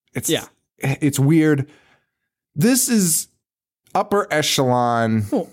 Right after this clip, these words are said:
Speaker 2: every
Speaker 1: shit tier. <laughs>
Speaker 2: angle of this movie is bad.
Speaker 1: It's really bad.
Speaker 2: Let's get, let's get into it.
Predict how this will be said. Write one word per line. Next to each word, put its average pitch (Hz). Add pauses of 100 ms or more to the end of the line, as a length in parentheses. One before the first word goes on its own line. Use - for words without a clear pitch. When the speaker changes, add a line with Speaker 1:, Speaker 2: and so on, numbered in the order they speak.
Speaker 2:
every 247
Speaker 1:
shit 269
tier. 117
<laughs> -
Speaker 2:
angle 165 (240)
of 139
this 147
movie 123 (1080)
is 131
bad. - (1500)
Speaker 1:
It's 165
really 135
bad. 98
Speaker 2:
Let's 247
get, 220
let's 320
get 262
into 226
it. -